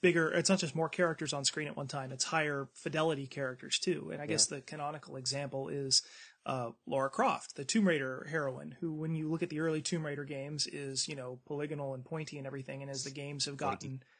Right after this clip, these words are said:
Speaker 1: newer, she, yeah, she's gotten less pointy, and now she's got, you know, a braid that actually moves around and all that. In the, in the newest game, she looks, you know, like a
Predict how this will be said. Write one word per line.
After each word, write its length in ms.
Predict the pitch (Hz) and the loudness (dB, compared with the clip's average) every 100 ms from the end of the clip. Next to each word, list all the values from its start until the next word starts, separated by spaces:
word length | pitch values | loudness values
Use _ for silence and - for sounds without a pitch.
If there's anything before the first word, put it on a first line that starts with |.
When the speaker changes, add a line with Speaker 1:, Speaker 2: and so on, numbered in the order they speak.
| _ - | _ 8
Speaker 1:
newer, 480 | 220 233 165 185 - | 10 12 10 6 4
she, 180 | - 196 | 2 2
yeah, 220 | 151 127 | -2 -2
she's 240 | - 180 | 4 4
gotten 440 | 139 175 175 165 147 - - | 8 8 6 0 -4 -10 -6
less 220 | 147 160 | 4 6
pointy, 420 | - 226 220 180 139 | 8 10 10 8 2
and 100 | 151 | 4
now 160 | 156 | 4
she's 200 | - 175 | 6 4
got, 260 | 170 151 156 | 4 4 4
you 80 | 156 | 0
know, 100 | 135 | -2
a 60 | |
braid 420 | 143 156 156 139 | 0 2 2 0
that 140 | 143 139 | -2 0
actually 320 | 139 - 139 | 0 -2 -4
moves 260 | 143 139 147 | -4 -2 0
around 360 | 143 131 123 | -2 -4 -6
and 80 | 127 | -8
all 120 | - | -6
that. 200 | 147 156 | -4 -4
In 120 | 165 | -6
the, 160 | 147 135 | -6 -8
in 100 | 147 | -6
the 80 | 143 | -6
newest 300 | 143 147 - | 0 4 4
game, 180 | 135 135 | 2 0
she 160 | - | 0
looks, 360 | 139 131 - - | 0 4 4 4
you 80 | 151 | -4
know, 120 | 123 | -8
like 240 | 127 127 | -8 -8
a 160 | 135 123 | -8 -10